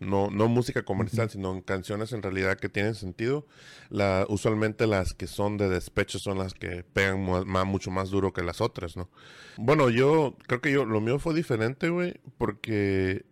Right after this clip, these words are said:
Speaker 1: el, el escribir para mí primero empezó como, como poesía. Me, com-, no,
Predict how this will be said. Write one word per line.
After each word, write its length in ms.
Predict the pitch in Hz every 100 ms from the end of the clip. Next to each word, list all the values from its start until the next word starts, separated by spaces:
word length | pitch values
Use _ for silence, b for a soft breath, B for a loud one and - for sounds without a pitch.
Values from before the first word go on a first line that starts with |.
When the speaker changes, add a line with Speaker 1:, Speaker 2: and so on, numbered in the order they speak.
| _ -
Speaker 1:
el, 720 | 113 107 104 104 104 104 104
el 200 | 101 104
escribir 420 | 101 - 101 117
para 220 | - 127 110
mí 260 | 110 127
primero 400 | 127 101 101 104
empezó 540 | 117 113 101 - 104 -
como, 1000 | 113 107 101 95 90 87 87 85 82 82 _ _ _ b b b b b
como 300 | 117 107 92
poesía. 560 | 101 90 - 113 143
Me, 120 | 131 - -
com-, 200 | 123 - _ _ B B B -
no, 300 | 107 131